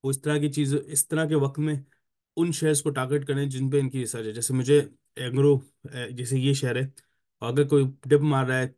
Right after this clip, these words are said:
साढ़े तीन परसेंट तक मार्केट आज गिरी, तो मेरे ख्याल में इस तरह के कम, अ, शेयर्स को उठाना चाहिए, खास तौर पे ये वाले शेयर्स प्लस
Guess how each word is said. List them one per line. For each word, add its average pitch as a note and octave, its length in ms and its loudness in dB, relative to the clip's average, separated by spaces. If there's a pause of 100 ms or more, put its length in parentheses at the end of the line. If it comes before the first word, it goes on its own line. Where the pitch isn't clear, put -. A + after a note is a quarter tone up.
साढ़े C#3+ 200 2
तीन D3 180 -2
परसेंट C#3+ 300 -2
तक D3 80 -2
मार्केट C3 300 -2
आज A#2+ 100 -6
गिरी, B2+ 200 -6
तो C3 180 -2
मेरे B2+ 220 -4
ख्याल C3 160 -4
में C3+ 180 -2 (340)
इस C3+ 120 -4
तरह C#3+ 200 2
के C3+ 60 -6
कम, C3 160 0
अ, A#2 280 -6
शेयर्स C3+ 300 -2
को C#3+ 80 0
उठाना B2+ 280 0
चाहिए, C3+ 220 0
खास C3+ 260 -2
तौर C#3 80 0
पे B2 60 -6
ये A#2+ 220 -2
वाले D3+ 200 2
शेयर्स E3 260 -2
प्लस - 460 -2